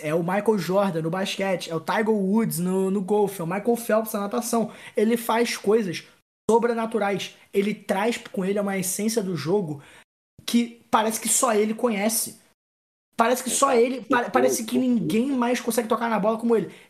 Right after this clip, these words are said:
Speaker 1: Eu, de novo, eu amo o Cristiano Ronaldo, eu sou fãzaço do Cristiano Ronaldo. Ele é o, em, em termos de, hoje em dia, eu, eu, eu tô ficando cada vez menos fã dele com todas as polêmicas que estão acontecendo, todo o, o, a, a decadência da carreira dele nesse último ano.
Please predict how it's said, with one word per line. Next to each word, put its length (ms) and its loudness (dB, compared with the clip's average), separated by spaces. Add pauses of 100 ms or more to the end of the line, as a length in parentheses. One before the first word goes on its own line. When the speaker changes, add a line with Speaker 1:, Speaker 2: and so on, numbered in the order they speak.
(100)
Speaker 1:
Eu, 320 2 (240)
de 220 0
novo, 260 0
eu 220 0
amo 200 2
o 40 -4
Cristiano 340 -2
Ronaldo, 280 0
eu 20 -4
sou 160 -2
fãzaço 720 -4
do 80 -6
Cristiano 340 -6
Ronaldo. 480 -4 (300)
Ele 140 2
é 40 2
o, 140 -2 (340)
em, 280 0
em 160 0
termos 340 2
de, 240 -2 (140)
hoje 240 4
em 20 2
dia, 340 4
eu, 240 0
eu, 160 4 (120)
eu 120 0
tô 80 0
ficando 220 -2
cada 220 0
vez 160 2
menos 280 0
fã 200 -2
dele 180 0
com 80 -8
todas 160 -6
as 100 -2
polêmicas 460 -2
que 60 -10
estão 120 -8
acontecendo, 560 -6 (140)
todo 580 2 (400)
o, 80 2
o, 1040 0
a, 320 -6
a 40 -4
decadência 580 -2
da 80 -4
carreira 340 -2
dele 220 -2
nesse 220 -4
último 260 -4
ano. 180 -6